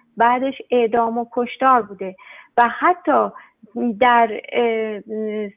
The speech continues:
سال هشتاد و هشت که کهریزکی به وجود اومد، اه، اونجا هم در اثر تجاوز بسیاری از شهروندان ایرانی جان خودشون رو از دست دادن و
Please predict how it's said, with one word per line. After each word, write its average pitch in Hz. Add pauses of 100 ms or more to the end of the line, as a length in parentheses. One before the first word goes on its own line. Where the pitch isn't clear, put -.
سال 233
هشتاد 233
و 226
هشت 240
که 226 (100)
کهریزکی 220
به 226
وجود 214
اومد، 214 (500)
اه، 233
اونجا 277
هم 311
در 240
اثر 226
تجاوز 220 (120)
بسیاری 269
از 247 (300)
شهروندان 220
ایرانی 226
جان 247
خودشون 247
رو 262
از 240
دست 247
دادن 214 (420)
و 247